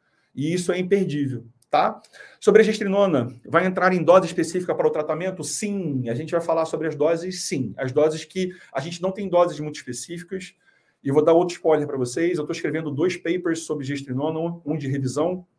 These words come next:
um sobre lipedema, um de revisão sobre lipedema e outro uma série de casos sobre o uso de gestrinona em pacientes com lipedema, explicando o que eu quero, que esse é o ponto mais importante pra você, médico, gente.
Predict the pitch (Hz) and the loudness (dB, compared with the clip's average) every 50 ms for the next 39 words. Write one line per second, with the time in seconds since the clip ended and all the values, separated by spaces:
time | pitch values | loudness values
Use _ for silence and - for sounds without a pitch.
0 | _ _ - 151 143 147 139 - - - - 160 139 135 139 165 - - 120 120 | _ _ -8 -6 -6 -6 -6 -8 -10 -4 -4 -2 -2 0 0 0 0 0 -2 -2
1 | 127 143 160 170 185 185 - _ _ _ - - 156 185 175 165 151 165 160 160 | -2 -2 -2 -4 -6 -10 -12 _ _ _ -4 -2 0 2 2 2 2 2 2 2
2 | 143 135 156 180 180 180 - 156 143 143 143 139 139 127 123 139 156 165 165 165 | 2 2 2 0 0 -2 -4 -6 -4 -4 -6 -4 -4 -6 -4 -4 -4 -2 -2 -2
3 | 160 147 143 156 165 156 165 165 165 156 - - - - - 180 185 185 185 - | 0 2 2 2 2 2 -2 -4 -4 -4 -4 -4 -4 2 4 4 4 4 2 0
4 | 156 151 - 160 156 165 170 160 156 156 - - - - - 170 180 180 175 170 | -4 -2 2 2 4 4 4 2 0 -10 -14 -12 -10 0 2 4 4 4 2 -2
5 | - 156 151 160 156 143 143 135 127 143 147 139 - 135 135 143 143 143 139 139 | -4 -6 -6 -8 -10 -10 -12 -8 -6 -6 -6 -8 -6 -6 -4 -4 -4 -4 -4 -4
6 | 135 135 - - 139 143 147 - - - _ _ _ - - _ _ - - 165 | -6 -6 -6 -8 -8 -8 -8 -8 -12 -16 _ _ _ -20 -20 _ _ 4 4 6
7 | 175 170 165 170 170 139 127 139 151 165 170 170 175 170 - _ _ _ _ _ | 6 6 0 0 0 -2 0 0 0 0 0 0 -2 -4 -8 _ _ _ _ _
8 | - - 208 196 - - - - 220 214 214 - - - - 185 190 190 190 185 | -4 -2 0 0 0 -2 -2 0 0 0 0 -2 -6 0 2 2 4 4 2 0
9 | 175 202 202 202 196 - _ _ _ _ _ _ - - 202 185 190 - - 214 | 0 -2 -4 -4 -6 -10 _ _ _ _ _ _ 0 0 0 2 0 0 4 4
10 | 208 208 208 - - - 180 180 180 185 185 185 180 180 - - 185 170 185 196 | 4 4 2 -2 2 4 6 8 8 8 8 6 2 2 -8 -12 -8 -4 -4 -4
11 | 196 190 - - 185 180 180 - 185 175 175 - 170 165 170 165 165 156 156 165 | -4 -4 0 0 0 0 0 -4 -6 -6 -6 -6 -6 -4 -4 -4 -4 -6 -8 -8
12 | 156 156 - 156 147 147 - - 165 156 160 156 - - - 175 160 143 143 135 | -10 -8 -6 -8 -8 -6 -4 -4 -2 -2 0 -2 -2 -2 -4 -2 -2 0 -2 -2
13 | 135 135 - - 120 127 147 131 - 139 - _ | -2 -4 -6 -8 -6 -4 -2 -4 -4 -6 -10 _